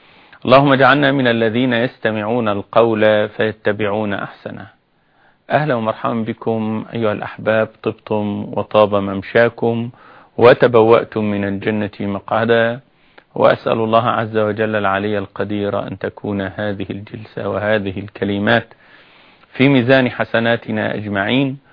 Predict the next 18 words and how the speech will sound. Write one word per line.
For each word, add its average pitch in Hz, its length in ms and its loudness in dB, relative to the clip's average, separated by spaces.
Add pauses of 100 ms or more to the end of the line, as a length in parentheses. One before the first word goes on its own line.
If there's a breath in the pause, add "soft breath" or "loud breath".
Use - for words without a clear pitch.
(300 soft breath)
وأن 127 220 4
تكون 123 400 0
حجة 117 460 -2
لنا 110 540 -2
ولا 110 280 0
تكن 107 360 -6
حجة 110 400 -4
علينا، 113 840 -2 (420 soft breath)
ونسأله 107 680 0
عز 113 260 0
وجل 107 440 0
الهدى 107 760 -2
والبر 104 540 0
والتقى 101 1000 -2
والعفاف 107 680 0
والغنى. 101 540 -2 (2000 loud breath)
إيه، 120 200 6
حقيقة 120 920 -2